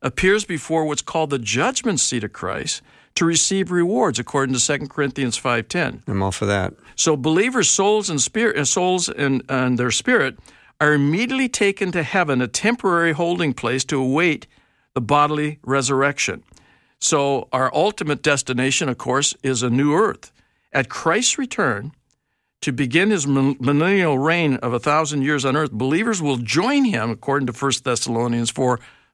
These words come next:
Speaker 1: thirteen through eighteen, and their souls will be given new heavenly bodies.
Speaker 2: That's awesome.
Speaker 1: First Corinthians fifteen, verses thirty-five through thirty-nine. So in heaven, in the new birth, there will be no more curse,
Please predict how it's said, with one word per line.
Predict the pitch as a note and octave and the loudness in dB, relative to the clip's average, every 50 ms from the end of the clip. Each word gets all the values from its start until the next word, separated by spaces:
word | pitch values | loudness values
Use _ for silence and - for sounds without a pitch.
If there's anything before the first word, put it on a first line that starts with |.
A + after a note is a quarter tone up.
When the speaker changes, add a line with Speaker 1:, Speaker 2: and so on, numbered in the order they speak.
| _ | _
Speaker 1:
thirteen | - C#3 C#3 - - B2+ A#2+ A2+ | -2 -2 0 0 0 -2 0 0
through | - B2 A#2 A#2+ | 0 -2 0 0
eighteen, | A#2 A2+ G#2+ - A#2 B2 C#3 D3+ - - - - _ _ | 0 -2 -2 -2 -2 -2 -2 -2 -4 -8 -16 -20 _ _
and | D#3 D#3 D#3+ D#3+ | 2 4 4 4
their | D#3 D#3 | 4 4
souls | D3 - - G3+ G3+ A3+ A#3+ G#3+ F#3+ | 2 2 2 2 2 2 0 0 0
will | E3+ D#3+ D3 | 0 0 0
be | D3+ D3+ | 0 -2
given | C#3 C#3 E3+ F3 F3 F3+ D#3+ D3+ C3+ C3 | -2 -2 -2 -2 -2 -4 -2 -2 0 0
new | C#3 D#3 F3 F#3+ G3 F#3 E3+ - | 0 0 0 -2 -2 -6 -8 -8
heavenly | - - D#3+ D3+ D3+ D3+ D3+ D3+ D3+ D3 | -4 -2 -2 -2 0 -2 -2 -2 -2 -2
bodies. | C3+ C#3 C3+ C3+ B2+ A2 G#2 - - - | -2 -2 0 0 -2 -2 -4 -6 -6 -4
Speaker 2:
That's | - G#2+ G2+ - | -4 -4 -4 -2
awesome. | - - G2 G2+ G2+ - - E2+ D#2+ D#2+ - _ _ _ | -2 0 0 0 0 -2 -4 -6 -6 -8 -10 _ _ _
Speaker 1:
First | - D#3 E3 D#3+ - | 0 0 0 0 0
Corinthians | - D#3+ D#3+ D#3 D#3+ - - C#3+ C3 B2 | -2 0 0 0 0 -2 -2 -2 -2 -2
fifteen, | - - E3+ E3 D#3+ - - C3+ B2+ B2 | -2 0 0 -2 -2 -2 0 0 0 2
verses | A2+ C3+ C3 - - C3 A#2+ - | 2 0 0 0 -2 -2 -4 -4
thirty-five | - D3 C#3 C3+ B2+ A#2+ - C3 B2+ B2 A#2 | -2 0 0 0 -2 -2 -2 -2 0 -2 -2
through | - B2 G#2+ | -4 -6 -6
thirty-nine. | - B2 A#2 A2 A#2 A2+ A#2 A2+ A2+ - - - _ - - - - - _ _ _ _ _ _ | -4 -4 -4 -2 -2 -2 -2 -2 -2 -4 -6 -12 _ -20 -20 -20 -20 -20 _ _ _ _ _ _
So | - - - E3 D3+ D3+ C#3 | -2 0 2 2 2 2 0
in | - G3 A#3 C4+ | 2 2 2 4
heaven, | C4+ G#3+ G#3+ F3+ D#3 B2+ B2+ C3 D3 E3+ E3+ _ _ _ _ - | 2 2 2 2 2 0 -2 -4 -4 -6 -8 _ _ _ _ -2
in | C#3+ D3 | 0 2
the | C#3+ C#3 | 2 2
new | C#3+ D3 E3+ G#3+ B3 | 2 2 2 2 0
birth, | G3+ E3+ F3 D3+ C3+ C3+ C#3+ - - - _ _ _ _ _ _ _ _ _ - | 0 2 2 2 2 0 -2 -4 -10 -20 _ _ _ _ _ _ _ _ _ -4
there | A#2 C#3 D#3+ D#3+ | 0 2 2 4
will | D#3+ D#3+ D#3+ | 4 2 0
be | C#3+ C#3+ D#3 D3+ | 0 0 0 0
no | C#3 C3 B2+ B2+ C3 D3+ G3 | 2 2 2 2 2 2 2
more | A#3 A#3+ B3 B3 B3+ | 2 2 2 0 -2
curse, | - - - C#3 B2 C#3+ D3+ - - - - - | -4 -2 -2 0 0 0 0 -2 -2 -4 -8 -12